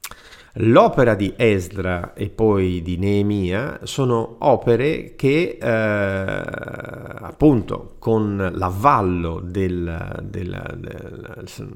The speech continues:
del regnante di turno, re di Persia, e perché ci vogliono anche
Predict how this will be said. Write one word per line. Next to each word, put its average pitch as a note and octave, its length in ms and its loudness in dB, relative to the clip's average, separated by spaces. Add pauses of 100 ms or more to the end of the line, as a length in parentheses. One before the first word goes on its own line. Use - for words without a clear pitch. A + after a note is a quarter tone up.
(800)
del A#2 180 2
regnante A2 500 0
di G#2 140 0
turno, G#2 640 -2
re F2 200 -6
di F2 120 -6
Persia, - 560 -4 (760)
e G#2 1300 2
perché - 320 -6
ci - 160 -10
vogliono F#2 380 -2
anche F2+ 760 -4